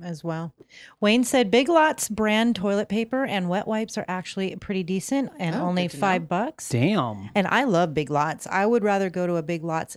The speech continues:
Speaker 1: any day over any ninety-nine cent store.
Speaker 2: Yeah, I don't think it's as cheap. Like, Big Lots is not cheap.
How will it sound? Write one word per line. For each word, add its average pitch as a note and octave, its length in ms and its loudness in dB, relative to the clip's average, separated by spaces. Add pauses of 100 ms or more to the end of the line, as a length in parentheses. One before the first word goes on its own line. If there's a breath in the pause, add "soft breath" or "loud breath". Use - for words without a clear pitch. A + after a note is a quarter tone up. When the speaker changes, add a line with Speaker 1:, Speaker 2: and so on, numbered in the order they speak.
(160)
Speaker 1:
any G#3+ 240 2
day F3+ 220 0
over E3 260 -2
any F3 240 -4
ninety-nine D3+ 520 -4
cent C#3 260 -10
store. C3+ 320 -10 (280)
Speaker 2:
Yeah, C4+ 640 2 (140)
I A#3 100 4
don't D#4 240 0
think E4+ 160 -6
it's C4+ 160 -2
as G3+ 200 -4
cheap. - 520 -4
Like, G#3 220 -2
Big D#4+ 140 -2
Lots B4 260 0
is C#4 100 0
not A#3 320 -4
cheap. - 380 -8